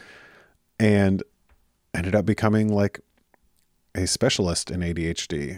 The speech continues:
She didn't, like, get a master's or anything, but I, she's, she's a coach now. She took a bunch of fucking classes and shit. Um, she's legit, and she'll pop up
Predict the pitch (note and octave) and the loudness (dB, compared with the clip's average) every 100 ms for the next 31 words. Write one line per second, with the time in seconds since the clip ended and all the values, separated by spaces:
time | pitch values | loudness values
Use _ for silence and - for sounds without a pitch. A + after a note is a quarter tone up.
0 | - - G2+ F#2+ F#2 A#1+ A2+ G2 F2+ F2+ | -10 -4 0 0 0 -2 -2 -2 -4 -4
1 | - E2+ A2+ C3+ - A#2 A2+ A2 G#2 G#2 | -2 0 2 2 2 2 2 2 2 2
2 | G#2 F2+ F2+ - - - F2+ - - F2+ | 2 2 0 -2 -12 -10 -8 -6 -6 -6
3 | - - - A#2 G2 - - G2+ - G2+ | -8 -14 -8 -6 -6 -6 -2 -2 -2 -4
4 | F#2+ F#2+ F2+ F2 - - F2+ F2 D#2 - | 0 -2 -4 -6 -6 -4 -4 -4 -6 -8
5 | - - - E2 - - - - - - | -10 -12 -10 -8 -8 -10 -12 -10 -8 -10
6 | - - - - - _ - F#2 F2 E2 | -12 -20 -20 -20 -20 _ -4 0 0 -2
7 | - _ _ _ _ _ _ _ _ - | -8 _ _ _ _ _ _ _ _ -16
8 | - - A#2 G#2+ G2 G2 - - _ - | -6 -4 -2 -2 0 0 -2 -8 _ 0
9 | G2 F#2 C3+ - _ _ _ _ _ _ | 2 2 -2 -8 _ _ _ _ _ _
10 | _ _ _ _ _ - - C#3+ - B2+ | _ _ _ _ _ -6 -2 0 0 0
11 | A2 F2 | 0 -2